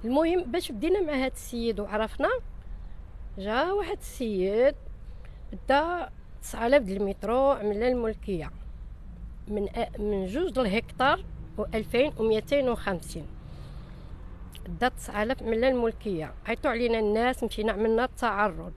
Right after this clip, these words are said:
ربحنا القضيه، نزلنا له، خدينا حنايا حقنا. بقى من ديك جوج د الهكتار بقات هكتار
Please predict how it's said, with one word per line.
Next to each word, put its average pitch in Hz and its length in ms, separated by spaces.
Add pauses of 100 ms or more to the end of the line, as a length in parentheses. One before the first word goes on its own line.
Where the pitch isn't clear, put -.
(440)
ربحنا 247 380
القضيه، 196 540 (540)
نزلنا 190 500
له، 170 120 (540)
خدينا 220 260
حنايا 208 300
حقنا. - 420 (1080)
بقى 233 260
من 330 180
ديك 294 260
جوج 233 400
د 175 80
الهكتار 233 640 (640)
بقات 254 500
هكتار 247 600